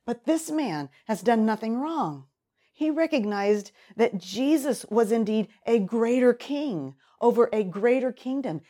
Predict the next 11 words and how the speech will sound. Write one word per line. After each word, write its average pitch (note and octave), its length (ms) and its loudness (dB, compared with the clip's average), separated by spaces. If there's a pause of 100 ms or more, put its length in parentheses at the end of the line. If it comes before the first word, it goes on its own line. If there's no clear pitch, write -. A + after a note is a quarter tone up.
(120)
And A3+ 100 -2
he B3+ 80 0
said B3 240 0
to A#3 60 -2
him, A#3+ 220 -4 (120)
"Jesus, A#3 760 -2 (260)
remember C#4+ 800 2
me E3 560 -4 (180)
when A#3 220 -6
you A#3+ 200 -2
come B3+ 340 -4